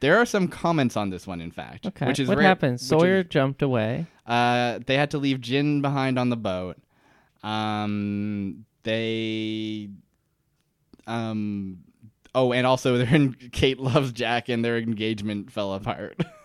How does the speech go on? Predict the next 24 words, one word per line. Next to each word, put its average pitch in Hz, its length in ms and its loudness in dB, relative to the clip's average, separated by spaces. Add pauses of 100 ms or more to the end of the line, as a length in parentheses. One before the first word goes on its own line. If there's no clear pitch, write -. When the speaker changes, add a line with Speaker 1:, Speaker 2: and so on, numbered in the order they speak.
Speaker 2:
Uh-huh. 151 380 6
Oh, 156 460 0
yes, 139 420 0
the 139 240 0
other 135 240 0
Speaker 1:
Yes, 117 400 -2
the 120 160 0
other 117 300 2
drama, 98 600 -2
the 120 200 -2
other 123 100 2
Speaker 2:
Oh 117 60 2
my 123 80 2
Speaker 1:
horrible 107 260 2
thing 104 200 -4
that 101 100 -2
Speaker 2:
God. 107 80 -2
Speaker 1:
happened 101 280 -4
on 98 300 -6
that 95 260 -6
day, 95 200 -6
I 92 120 -6
guess. 92 440 -10 (640)
Um, 127 640 0